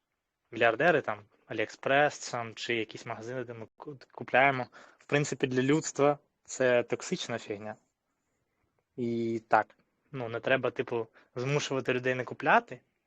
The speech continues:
Мені здається, що треба якось по-іншому трошки підійти до питання, так, щоб люди самі почали розуміти, що,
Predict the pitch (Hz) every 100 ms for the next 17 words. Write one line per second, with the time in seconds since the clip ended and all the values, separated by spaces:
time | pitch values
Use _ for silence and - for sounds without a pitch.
0 | _ - _ _ _ _ _ 123 123 120
1 | 123 123 131 - 123 127 127 120 - -
2 | 131 196 240 135 117 123 - 123 123 123
3 | 120 117 120 - 110 110 110 135 - 120
4 | 131 120 120 - - _ _ _ _ -
5 | 117 151 165 - - 120 113 120 117 -
6 | 113 - - 107 101